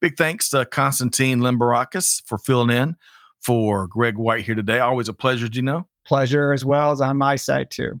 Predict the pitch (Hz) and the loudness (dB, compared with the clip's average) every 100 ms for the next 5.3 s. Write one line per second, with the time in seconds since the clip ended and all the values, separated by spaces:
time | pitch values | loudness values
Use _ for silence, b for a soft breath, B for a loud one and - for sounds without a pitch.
0 | - 135 - 196 147 - - - 165 170 | -4 -2 0 0 0 -6 -8 -6 -2 -2
1 | - 185 - _ 139 101 - 143 156 135 | 0 -4 -4 _ -4 -4 -2 -2 2 2
2 | 110 113 - 104 - 131 123 110 - - | 2 0 -2 -2 2 2 2 0 -4 -12
3 | - 107 95 92 113 117 - 107 - 113 | -10 -4 -4 0 0 0 -2 -6 -2 0
4 | 113 113 - - - 104 90 107 107 101 | 0 -2 -4 -8 -4 -4 -2 -2 0 0
5 | 104 107 110 | 0 0 -2